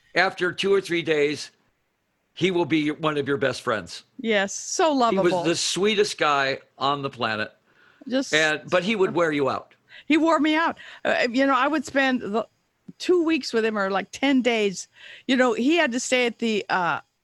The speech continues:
Speaker 2: the Century Plaza Hotel finally because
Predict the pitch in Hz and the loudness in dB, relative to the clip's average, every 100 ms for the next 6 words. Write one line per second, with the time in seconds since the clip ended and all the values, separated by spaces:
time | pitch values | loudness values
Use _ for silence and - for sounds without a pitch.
0 | - - 170 170 202 - 254 285 285 233 | -20 -20 -14 -4 -4 0 0 0 -2 -2
1 | 262 269 220 226 220 190 226 208 165 165 | 0 0 0 0 -2 -2 0 0 -2 -2
2 | 156 147 156 175 208 180 | -2 -4 -6 -4 -2 -2